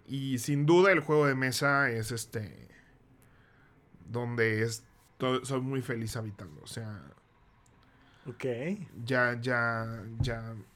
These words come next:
Speaker 1: este, es algo que disfruto muchísimo, ¿no? O sea, Lorcana será una cosa secundaria que de vez en cuando,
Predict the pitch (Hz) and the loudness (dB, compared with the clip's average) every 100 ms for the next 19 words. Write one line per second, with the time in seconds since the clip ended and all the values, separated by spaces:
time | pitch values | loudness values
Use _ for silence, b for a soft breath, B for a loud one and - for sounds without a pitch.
0 | 95 117 - 110 110 113 - 127 123 139 | -14 -12 -6 -4 -4 -8 -2 -2 0 2
1 | 131 131 135 135 117 113 117 113 - 131 | 2 2 0 -2 0 -2 -4 -6 -4 -4
2 | 127 139 135 113 - 160 151 175 202 254 | -2 0 -2 -2 -4 -4 0 0 0 -4
3 | 127 143 240 139 131 135 120 151 151 165 | -6 -4 -4 -2 2 2 4 4 4 2
4 | 156 123 127 131 135 - 117 131 123 113 | 0 0 0 0 -4 -6 -6 -6 -6 -8
5 | 110 113 151 185 185 139 120 117 117 113 | -8 -2 2 2 2 -4 -8 -8 -10 -6
6 | 143 147 156 156 156 | -2 -2 0 -2 -4